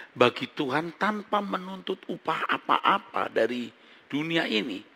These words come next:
Sebab kalau orang masih menuntut upah dari dunia ini, ia tidak akan bisa membangun atmosfer kerajaan surga di dalam dirinya. Nah,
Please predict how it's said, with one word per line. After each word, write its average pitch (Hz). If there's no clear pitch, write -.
Sebab -
kalau 147
orang 135
masih 131
menuntut 127
upah 131
dari 123
dunia 120
ini, 143
ia 160
tidak 139
akan 127
bisa 147
membangun 120
atmosfer 190
kerajaan 117
surga 143
di 113
dalam 107
dirinya. 139
Nah, -